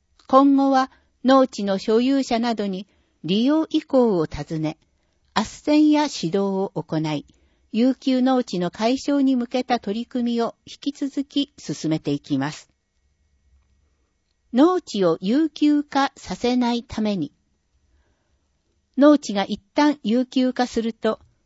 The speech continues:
耕作可能な農地への復旧には多大な投資と労力がかかります。また、景観の悪化や病害虫の発生など、付近の農地にも悪影響を及ぼします。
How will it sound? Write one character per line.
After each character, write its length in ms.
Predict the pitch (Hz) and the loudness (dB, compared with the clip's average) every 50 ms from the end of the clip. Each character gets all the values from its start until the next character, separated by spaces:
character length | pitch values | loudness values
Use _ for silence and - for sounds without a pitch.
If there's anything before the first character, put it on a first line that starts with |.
| _ _ - | _ _ -4
耕 240 | - 311 330 330 | 0 2 2 2
作 320 | - - 311 - - 311 302 | 2 0 -2 -2 -2 -4 -4
可 200 | - 240 233 247 | -2 -2 0 2
能 220 | 262 285 294 294 | 2 4 4 4
な 160 | 277 277 277 | 4 4 4
農 240 | 269 277 294 294 285 | 4 4 4 4 2
地 200 | 285 - - 208 | 0 -2 -2 -2
へ 100 | 185 180 | 0 0
の 100 | 170 165 | 0 -2
復 240 | 156 - - 170 - _ _ - | -4 -4 -6 -10 -10 _ _ -6
旧 200 | - 196 185 185 | -2 -2 0 0
に 160 | 185 185 185 | -2 -2 -2
は 140 | 160 160 - _ _ _ _ _ - | -4 -6 -6 _ _ _ _ _ -14
多 180 | - - 175 | -10 -8 -4
大 240 | - 240 262 302 302 | 0 2 2 4 4
な 240 | 294 294 294 294 - - - | 4 4 2 2 0 -2 -4
投 240 | - 220 226 226 | 0 2 2 2
資 180 | 233 - - - | 2 -2 -6 -2
と 220 | - 214 214 - _ _ | 0 0 0 0 _ _
労 240 | - 226 277 302 285 | 2 4 4 4 4
力 300 | 240 190 - - 165 147 | 2 -2 -4 -4 -4 -4
が 140 | - - - | -4 -4 -8
か 160 | - - 175 | -10 -12 -8
か 120 | - 196 | -6 -6
り 160 | 185 185 180 | -4 -4 -2
ま 120 | 165 160 175 | -4 -4 -6
す。 160 | - - _ _ _ _ _ _ _ _ _ _ _ _ _ _ _ - | -8 -14 _ _ _ _ _ _ _ _ _ _ _ _ _ _ _ -6
ま 140 | 226 226 233 | -4 -4 -2
た、 260 | - 254 240 233 240 _ _ _ _ _ _ _ _ _ _ | 0 0 0 0 -2 _ _ _ _ _ _ _ _ _ _
景 220 | - 214 226 233 254 | -4 -2 0 0 0
観 320 | - 262 254 262 254 240 | 0 0 0 2 2 2
の 180 | 240 247 240 - | 0 -2 -4 -4
悪 160 | - 202 - _ _ - | -8 -10 -10 _ _ -4
化 100 | 226 220 | -2 -2
や 240 | 214 214 214 - _ _ _ _ - | 0 0 -2 -2 _ _ _ _ 0
病 260 | 185 214 247 302 311 | 4 6 6 6 6
害 220 | 311 339 330 302 | 6 6 4 4
虫 300 | 269 - - 196 175 170 | 2 2 -2 -2 -2 -2
の 160 | 160 147 139 135 | -2 -2 -4 -4
発 260 | - - 139 - - | -6 -8 -10 -10 -12
生 320 | - - - 175 175 170 | -10 -4 -2 -2 0 0
な 140 | 165 165 170 | -2 -4 -4
ど、 140 | 160 143 - _ _ _ _ _ _ _ _ _ _ _ - | -4 -6 -8 _ _ _ _ _ _ _ _ _ _ _ -20
付 160 | - - - | -20 -8 0
近 240 | - 330 320 294 247 | 4 4 6 6 6
の 140 | 214 202 196 | 4 2 2
農 240 | 233 262 262 247 | 2 2 2 0
地 160 | - - 202 180 | 0 -4 -4 -2
に 100 | 175 156 | -2 -2
も 200 | 147 143 - _ - | -2 -4 -6 _ -6
悪 280 | - 202 - - 320 | -6 -6 -4 -2 -2
影 200 | 320 330 330 330 | 0 0 0 -2
響 360 | - - - 196 190 175 151 151 | -2 -2 -2 -2 0 0 0 -2
を 100 | 147 - | -2 -2
及 260 | - 170 202 233 233 214 | 0 0 0 2 0 0
ぼ 100 | 233 - | -2 -4
し 180 | - - 220 | -4 -4 -4
ま 140 | 208 208 220 | -2 -2 -4
す。 180 | - - - | -6 -8 -16